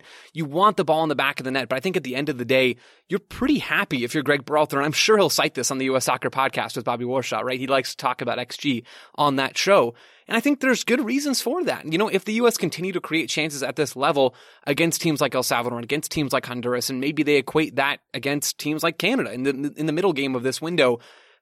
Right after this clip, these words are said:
think that's only going to be a good thing for the U S. So a mixed bag, of course, there, right? You, you don't equal your X G. That means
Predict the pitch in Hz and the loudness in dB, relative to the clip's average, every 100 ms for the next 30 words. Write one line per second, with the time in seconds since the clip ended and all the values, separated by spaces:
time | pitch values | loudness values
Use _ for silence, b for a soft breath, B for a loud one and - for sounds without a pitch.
0 | - 180 170 170 - - 170 170 131 113 | -12 -8 -6 -6 -6 -4 -2 0 -2 -2
1 | 139 143 135 120 131 117 107 117 - 113 | 0 0 -2 -2 -2 -2 -2 -6 -4 -10
2 | 107 - 113 107 110 - - 190 196 226 | -10 -14 -14 -12 -8 -2 2 2 4 2
3 | 214 - 147 151 135 - - 160 120 - | 0 -2 0 0 -2 -4 -2 -2 -2 -6
4 | 104 107 139 147 143 - 131 151 160 120 | -10 -4 -2 -4 -10 -14 -2 0 0 -2
5 | 143 147 139 131 - 135 127 117 127 123 | -6 -2 0 0 -2 -2 -2 -2 -2 -4
6 | 113 | -4